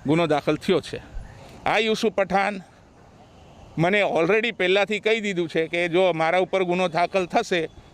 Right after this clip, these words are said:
તો તમે જોઈ લેજો. યુસુફ પઠાણ, પછી ઇબ્રાહિમ, આ લોકો, આ ઇબ્રાહિમ આખું એક ગેંગ ચલાવે છે, ચીટરો, ચેઇન સ્નેચર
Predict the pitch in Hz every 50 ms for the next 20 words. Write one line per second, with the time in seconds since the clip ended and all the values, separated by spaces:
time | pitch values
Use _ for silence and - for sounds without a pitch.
0 | - - - 190 185 - 180 180 185 160 185 214 196 143 131 110 - 76 - -
1 | - - - - - - - - - - - - - - - - - - - -
2 | - - - 151 160 - 180 170 - 170 156 165 165 165 165 170 165 156 - 165
3 | 156 - 190 160 156 151 156 160 165 160 160 165 165 165 165 160 156 - - -
4 | - - - 143 156 165 156 - 151 - - - - 196 208 214 208 208 - _
5 | - - - - - - - 175 170 202 226 214 208 220 226 226 - - 170 -
6 | - - - 233 233 220 220 214 - - - - - - - - - - - -
7 | - - - - - - - - - - - - - - - - - - 151 139
8 | 135 185 202 240 247 - - 202 175 160 139 127 120 - - - - - - -
9 | - - - 175 175 165 - 185 170 180 175 165 170 - - - - - - -
10 | 160 170 180 175 - - 175 175 165 - 185 165 165 165